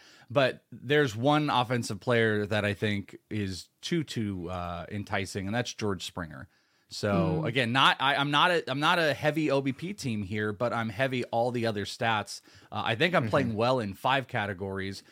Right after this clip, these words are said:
Speaker 1: I can't win them all, and I'm not gonna overpay on O B P right now. And, uh, Springer in the fifth round is mwah.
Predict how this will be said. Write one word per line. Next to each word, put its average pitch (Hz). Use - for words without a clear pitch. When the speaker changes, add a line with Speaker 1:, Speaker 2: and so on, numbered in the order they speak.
Speaker 1:
I 110
can't 135
win 113
them 104
all, 107
and 101
I'm 107
not 104
gonna 107
overpay 101
on 92
O 92
B 90
P 98
right 90
now. 92
And, 90
uh, 87
Springer 123
in 110
the 101
fifth 101
round 95
is 90
mwah. 92